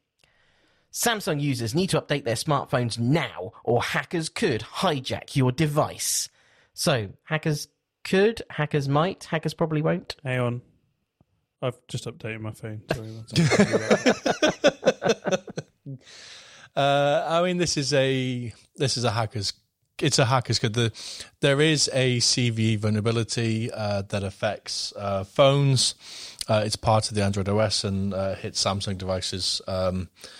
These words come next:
Speaker 3: so it is accurate. Uh, I don't think I've seen it in widespread use. Um,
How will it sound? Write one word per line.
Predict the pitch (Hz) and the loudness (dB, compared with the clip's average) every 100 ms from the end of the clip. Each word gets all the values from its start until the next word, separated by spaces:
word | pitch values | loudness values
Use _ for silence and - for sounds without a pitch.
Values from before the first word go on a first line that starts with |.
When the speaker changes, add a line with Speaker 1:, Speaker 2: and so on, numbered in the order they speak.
| - - | -20 -6
Speaker 3:
so | - 117 107 107 107 113 - | 0 2 4 2 0 -4 -4
it | 127 120 | -2 2
is | 131 123 113 | 2 2 0
accurate. | 117 131 - 151 156 160 - - - | -2 -4 -2 2 2 2 -4 -14 -2
Uh, | 117 110 110 117 - - | 2 4 2 0 -6 -6
I | 120 | -2
don't | 113 - 113 123 113 | -2 0 -2 -2 -4
think | 123 113 | -4 0
I've | 120 110 | -2 -2
seen | - 110 | -2 -2
it | 110 | -2
in | 107 107 | -4 -2
widespread | 104 107 110 107 - 113 101 | 2 4 2 -2 -4 -2 -2
use. | 104 139 170 - - - - - - - _ - | 0 0 0 0 -2 -4 -18 -16 -14 -14 _ 0
Um, | 107 107 107 107 107 | 2 4 4 4 2